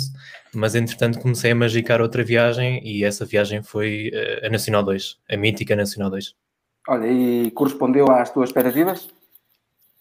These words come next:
Speaker 1: Eh, eu fui assim um bocado, pronto, a Nacional dois já conhecemos um bocado pela, pelos Instagrams, que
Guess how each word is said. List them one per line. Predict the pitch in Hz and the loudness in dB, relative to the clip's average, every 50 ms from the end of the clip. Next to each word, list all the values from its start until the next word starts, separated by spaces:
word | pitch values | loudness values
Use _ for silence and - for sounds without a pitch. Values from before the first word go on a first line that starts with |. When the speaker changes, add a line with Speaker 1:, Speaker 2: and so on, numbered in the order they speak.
| _ _ _ _ _ _ _ _ _ _ _ _ _ _ _ _ _ _ _ _ - - - _ _ _ - | _ _ _ _ _ _ _ _ _ _ _ _ _ _ _ _ _ _ _ _ -20 -20 -20 _ _ _ 2
Speaker 1:
Eh, | - 143 143 147 147 147 151 156 151 | 4 6 6 8 8 8 6 6 6
eu | 135 143 | 4 2
fui | 139 - 190 180 180 | 4 6 6 6 6
assim | 175 180 - 180 170 | 4 4 4 4 6
um | 170 165 | 4 4
bocado, | 170 - 175 165 160 156 165 165 165 165 160 156 156 156 151 151 156 - _ _ - | 4 6 6 6 6 6 4 4 4 4 2 0 0 -2 -4 -6 -10 -16 _ _ -4
pronto, | - 120 104 98 - | 0 0 0 2 0
a | 139 | -2
Nacional | 117 113 - 135 131 131 | -2 0 4 4 4 6
dois | 131 135 131 | 6 6 6
já | 135 139 135 | 6 6 4
conhecemos | 135 135 135 131 - 135 131 131 127 - - - - - - - | 4 4 2 4 4 6 4 4 4 0 -4 -6 -10 -14 -14 -14
um | - - - 123 | -12 -6 -6 -2
bocado | 113 123 123 117 - | 2 2 2 2 4
pela, | - 127 117 113 113 110 107 104 104 | 2 2 6 6 6 6 6 4 0
pelos | 101 - 110 110 107 107 | 2 0 0 0 0 -2
Instagrams, | 117 110 - 113 113 127 151 156 156 143 - | -2 -2 0 2 2 4 2 2 0 -2 -4
que | - 107 101 101 101 101 | -4 -2 -2 -2 -2 -4